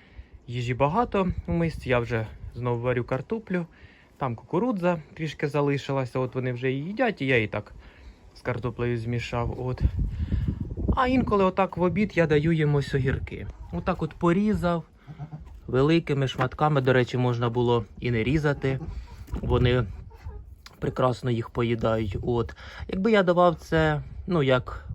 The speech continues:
основне блюдо, скажімо так, то я б, е, натер на терку, дода-, добавив би дерті,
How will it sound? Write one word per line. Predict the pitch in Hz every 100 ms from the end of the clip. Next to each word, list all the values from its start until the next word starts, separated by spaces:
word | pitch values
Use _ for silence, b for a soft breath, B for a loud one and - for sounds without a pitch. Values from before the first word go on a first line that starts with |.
| -
основне | 135 151 151 160
блюдо, | 185 233 143
скажімо | - 120 117 117 113
так, | 110 104
то | - 131 127 B B -
я | 160
б, | 123 117
е, | 120 120
натер | 120 120 117 113
на | 110
терку, | - 220 233 - - 113 B B B -
дода-, | 123 117 117 117
добавив | 123 127 120 117 113 110
би | 110
дерті, | 110 180 233 - - 131 123